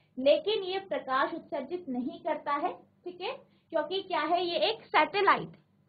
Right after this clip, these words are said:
ये आपका एक उपग्रह है, तो इसकी खुद की light नहीं होती। तो इस तरीके से आप जो है table बनाएंगे और table बना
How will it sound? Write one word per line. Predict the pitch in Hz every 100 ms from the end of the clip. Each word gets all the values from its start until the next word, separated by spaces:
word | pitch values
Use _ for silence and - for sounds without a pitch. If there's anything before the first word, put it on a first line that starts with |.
| _
ये | 247 269
आपका | 269 311
एक | 320 453 - - _
उपग्रह | 302 240 277 294
है, | 226 - - _ -
तो |
इसकी | - 330 440
खुद | - 427
की | - 403
light | 381 269 349 466 440 277
नहीं | 262 269
होती। | 240 214 - - - _ _ _ _ _ _ _
तो | 349 -
इस | 440 453
तरीके | 370 403 403 427
से | 453 -
आप | 320 339 330
जो | 330 339
है | 349 - - _
table | 294 294 330 392
बनाएंगे | 370 349 339 349 359 466 - _ _ _
और | - 330 370 440
table | - 311 277 381 392
बना | 320 285